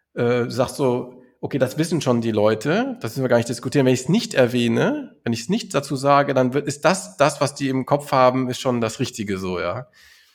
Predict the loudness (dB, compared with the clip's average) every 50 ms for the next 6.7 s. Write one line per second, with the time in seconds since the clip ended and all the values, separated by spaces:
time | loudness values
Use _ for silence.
0 | _ _ _ _ -2 -2 -2 -2 -2 -8 _ _ _ _ _ _ _ _ _ _
1 | _ -10 -8 -8 -6 -4 0 0 2 2 2 -2 -2 -6 -2 0 2 2 2 2
2 | -2 -6 -10 -10 -10 -8 -6 -6 -6 -6 -8 -10 -12 -8 -8 -8 -2 0 0 0
3 | 0 0 -4 -6 -8 -10 -12 -12 -14 -14 -10 -8 -8 -10 -8 -4 -4 -2 -2 -2
4 | -4 -4 -4 -4 -2 -2 -2 -2 0 0 0 0 0 -2 -4 -6 -8 -10 -6 0
5 | 0 0 0 0 -2 -2 -2 -2 -2 -2 0 0 0 0 0 0 0 0 2 2
6 | 0 0 0 -2 -4 0 0 0 0 -2 -6 -14 -20 -20